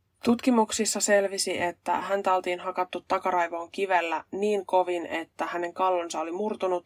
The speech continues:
ja hänelle oli tullut aivovaurio, johon hän oli menehtynyt. Poliisi pidätti välittömästi ruumiin löytymisen jälkeen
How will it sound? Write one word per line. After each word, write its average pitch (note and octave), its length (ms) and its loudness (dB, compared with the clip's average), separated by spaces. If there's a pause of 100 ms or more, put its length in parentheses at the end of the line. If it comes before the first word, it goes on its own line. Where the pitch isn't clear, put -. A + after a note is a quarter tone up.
ja F3 140 -8
hänelle E3+ 400 -4
oli D#3+ 180 -4
tullut D#3+ 340 -10
aivovaurio, E3 840 -2
johon D#3 320 -10
hän D#3 160 -8
oli D3+ 120 -8
menehtynyt. - 640 -12 (720)
Poliisi A#3 420 6
pidätti G3+ 420 2
välittömästi F#3+ 640 2
ruumiin F3+ 360 2
löytymisen F3 500 0
jälkeen E3 380 -2